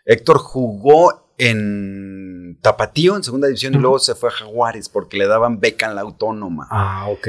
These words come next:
Speaker 1: Y jugó en Jaguares y nunca debutó en primera
Speaker 2: ¿Él es
Speaker 1: división.
Speaker 2: el papá del Pato?
Speaker 1: No,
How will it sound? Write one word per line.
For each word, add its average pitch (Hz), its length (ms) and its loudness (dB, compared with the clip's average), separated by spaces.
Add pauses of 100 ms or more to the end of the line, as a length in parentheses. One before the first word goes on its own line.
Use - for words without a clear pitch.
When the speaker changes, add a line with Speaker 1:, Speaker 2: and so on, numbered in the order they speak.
Speaker 1:
Y 98 100 0
jugó 107 300 -4
en 135 60 0
Jaguares 131 680 2
y 110 120 -4
nunca 110 340 -2
debutó 101 380 -4
en 101 60 -6
primera 98 320 -4
Speaker 2:
¿Él 92 120 -4
es - 20 4
Speaker 1:
división. 180 320 4
Speaker 2:
el 143 220 0
papá 139 280 4
del 113 880 0
Pato? - 300 0 (380)
Speaker 1:
No, 117 480 0